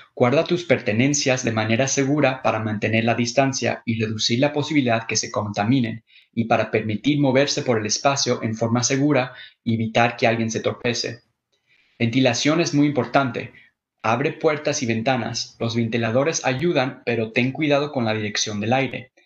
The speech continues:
La idea es de mover aire exhalado para afuera y aire fresco para adentro. Tenga cuidado de no mover aire exhalado de una persona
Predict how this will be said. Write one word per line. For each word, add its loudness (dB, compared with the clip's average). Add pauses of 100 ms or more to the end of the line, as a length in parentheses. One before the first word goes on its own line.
(240)
La -2
idea 2
es -4
de -4
mover 0
aire 0
exhalado -2
para 0
afuera 0
y 0
aire 0
fresco -2
para -2
adentro. -6 (640)
Tenga 2
cuidado 2
de 0
no 2
mover 2
aire 0
exhalado 0
de -4
una 0
persona 0